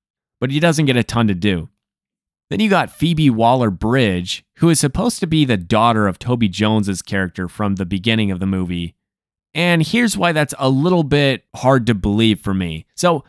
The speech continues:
Toby Jones is a great actor, and he was perfect for the role that he was playing in this opening of the movie. But he's not the perfect actor if he's playing the father of Phoebe Waller-Bridge, okay? And here's why.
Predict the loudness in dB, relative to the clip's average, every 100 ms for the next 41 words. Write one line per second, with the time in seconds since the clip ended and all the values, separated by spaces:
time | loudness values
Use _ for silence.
0 | _ -2 0 2 2 2 0 0 2 2
1 | 2 0 -2 -4 -2 -2 0 2 4 4
2 | 0 -2 0 2 0 -2 -2 0 -4 -2
3 | -4 -2 0 0 0 0 0 -2 -2 -2
4 | 0 0 0 -2 -6 -4 -4 0 0 0
5 | -2 -2 0 2 2 0 -2 -6 _ _
6 | _ _ _ 0 2 2 2 0 0 0
7 | 0 0 -4 0 -2 0 2 2 2 2
8 | -2 2 0 0 0 2 4 2 2 0
9 | -2 0 2 4 4 2 2 -2 0 0
10 | 2 0 2 0 0 -2 -2 -2 -6 -14
11 | -10 -6 -2 -2 -2 _ _ _ _ _
12 | -2 2 2 2 0 -2 -4